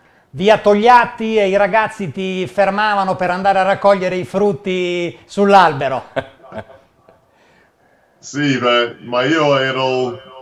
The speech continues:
Speaker 2: ero già a Pesaro un po' di tempo, mi sentivo un po', sai, in mancanza degli Stati Uniti. Eh, prima della partita andavo, andavo giù a lavare la macchina per calmarmi, per rilassarmi un attimo.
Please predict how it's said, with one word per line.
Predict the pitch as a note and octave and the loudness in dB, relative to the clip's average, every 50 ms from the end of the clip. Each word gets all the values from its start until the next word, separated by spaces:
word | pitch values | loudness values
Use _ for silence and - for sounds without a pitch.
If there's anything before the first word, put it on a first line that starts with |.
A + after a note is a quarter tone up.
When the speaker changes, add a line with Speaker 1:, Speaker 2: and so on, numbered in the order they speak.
| - - | -18 -14
Speaker 2:
ero | - B2+ C3 B2+ | -10 -6 -6 -4
già | A#2 C3+ C#3 C#3+ C#3+ C#3+ C#3+ | -2 0 2 2 2 2 2
a | C#3 C3+ - B2+ B2 A2+ | 0 -2 -4 -8 -8 -8
Pesaro | - C#3 C#3+ D3 C#3 C3+ C#3 C#3 | -6 -6 -4 -4 -4 -4 -4 -4
un | C#3 - | -4 -4
po' | - C#3 C#3 | -4 -2 0
di | C#3+ C#3+ C#3 | 0 0 -2
tempo, | - C#3 C3+ C3+ C3+ - - C3 C3+ C3 C3 B2+ | -2 -2 -2 -2 -4 -4 -4 -6 -6 -6 -6 -10
mi | B2+ | -12
sentivo | A#2 - C#3+ C3+ E3+ F#3+ F#3+ F3+ | -14 -12 -10 -8 -6 -4 -2 -2
un | E3+ D3 | -2 -2
po', | - E3+ D#3+ D#3 D3+ D3 C#3+ C#3+ C#3 | -2 -2 0 2 2 2 2 0 0
sai, | - C#3 C3+ C3 C3 C3 B2+ B2+ B2 A#2+ A#2+ A#2 | 0 2 2 2 4 2 0 -2 -4 -4 -4 -4
in | A2+ - _ _ _ _ _ _ _ _ _ _ _ - | -6 -8 _ _ _ _ _ _ _ _ _ _ _ -8
mancanza | A#2+ C3 B2+ B2+ - D3 C#3+ C#3+ C#3 C#3 - C#3+ | -4 -4 -4 -2 0 0 0 0 0 -2 -6 -6
degli | C3+ C3+ C3+ C3 | -6 -6 -6 -6
Stati | B2 - - C#3 C#3 C3+ C#3 C#3 | -8 -6 -4 -4 -2 -2 -2 -4
Uniti. | C3 C3 C3 C3 B2+ - C3+ B2+ B2+ B2+ C3 - _ _ _ _ _ _ _ _ - | -4 -4 -4 -6 -6 -4 -4 -4 -2 -4 -6 -10 _ _ _ _ _ _ _ _ -8
Eh, | B2 B2 B2 B2 B2+ B2 A#2+ - | -2 0 2 2 2 2 2 0
prima | - D3+ E3 E3+ D#3+ | -2 -2 -2 0 0
della | D#3 D#3 D3+ D3 | 0 0 0 0
partita | - D3 C#3+ C#3+ - F3+ G3 F#3+ - F3+ | 0 -2 -2 -4 -4 -8 -8 -6 -6 -4
andavo, | D#3+ D#3 D3+ C#3 C#3+ D3 | -2 -2 -2 -2 -2 -4
andavo | C#3+ C3+ - - C3 C3 C#3 D3 D3 C#3+ D3 | -4 -4 -6 -10 -12 -6 -4 -4 -4 -4 -4
giù | C3 D3 D#3 | -2 -2 0
a | D3+ | 0
lavare | C#3+ C#3 C3 C#3 C#3 C#3 | 0 0 0 0 0 0
la | C#3 C#3 C3+ | 0 -2 0
macchina | C3+ C3+ C#3 C#3 C#3 - C3+ C#3 C#3 C#3 C#3 C#3 | 0 0 0 0 -2 -6 -10 -10 -6 -6 -6 -6
per | - C3 B2 - | -8 -10 -12 -8
calmarmi, | - C3 B2 A#2+ A#2+ B2 B2+ C3 C3 B2 A#2+ B2+ B2+ B2+ | -6 -6 -6 -2 0 2 2 2 0 0 -4 -12 -12 -12
per | - C3 | -12 -12
rilassarmi | A#2+ A#2+ A#2 A#2+ A#2 - - B2+ B2+ B2+ B2 B2 | -12 -10 -10 -10 -10 -8 -6 -4 -4 -4 -6 -6
un | A#2+ A#2+ | -6 -4
attimo. | B2 B2 B2 B2 B2+ B2 A#2+ B2 B2 A#2+ - - | -2 -4 -4 -6 -10 -12 -8 -6 -6 -6 -8 -10